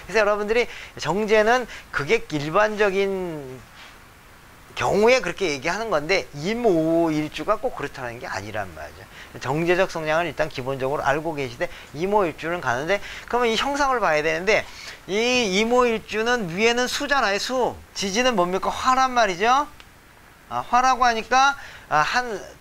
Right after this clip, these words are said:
천장에 수가 있고 바닥에 화가 있다. 이걸 보러, 에, 주역에선 뭐라 그러냐면 수화기제라고 얘기를 합니다. 수화기제라고 하는 것은 이 수화가 우리들은 생각할 때는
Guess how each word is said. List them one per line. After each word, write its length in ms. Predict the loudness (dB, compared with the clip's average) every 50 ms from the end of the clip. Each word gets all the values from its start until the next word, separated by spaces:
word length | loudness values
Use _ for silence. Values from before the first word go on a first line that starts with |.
| -16
천장에 840 | -10 -8 -8 -6 0 2 2 2 4 4 4 4 4 4 2 2 0 -4 -12 -14 -16 -18 -18 -20 -20 -20 -20 -20 -20 -20 -20 -20 -18 -12
수가 320 | -10 -6 0 2 2 2
있고 680 | 2 0 -4 0 2 4 6 6 6 6 4 2 0 -2 -2
바닥에 680 | -2 0 2 2 0 0 0 0 2 2 2 0 -2 -8 -20 -20 -20 -16
화가 340 | -8 -4 -2 0 2 2 2
있다. 300 | 2 0 0 0 2 2
이걸 280 | 0 0 0 0 0 0
보러, 460 | 0 0 2 2 4 4 4 2 0 -6 -16 -20 -20 -20 -20 -20 -14
에, 180 | -10 -8 -8 -8 -6
주역에선 600 | -6 -2 2 2 2 2 2 0 0 -2 0 0
뭐라 260 | 0 2 4 4 2
그러냐면 500 | 2 0 0 0 0 -2 -2 -2 -6 -8 -10 -20 -20 -20 -20 -20 -20 -18
수화기제라고 1200 | -14 -12 -10 -8 -6 -6 -6 -2 0 2 2 2 2 0 -6 -10 -6 -4 -2 0 0 0 -2 -4 -8
얘기를 240 | -8 -6 -8 -8 -8
합니다. 420 | -10 -10 -12 -14 -12 -12 -14 -14 -16 -18 -20 -20 -18 -12
수화기제라고 880 | -6 0 4 4 4 4 4 0 -4 0 2 4 4 4 2 4 4
하는 220 | 2 2 2 0 -2
것은 580 | -4 -2 0 0 0 2 2 2 0 0 -2 -8 -12 -20 -18 -14 -8
이 320 | -4 -2 0 0 0 0 0
수화가 1120 | -2 -4 -2 0 0 0 0 -2 -2 0 2 4 4 4 4 4 4 6 6 6 4 2 -2 -10 -20 -20 -12 -8
우리들은 440 | -4 -4 -2 0 0 0 0 0
생각할 360 | 0 0 2 4 4 4 4 2
때는 300 | 0 0 0 0 -2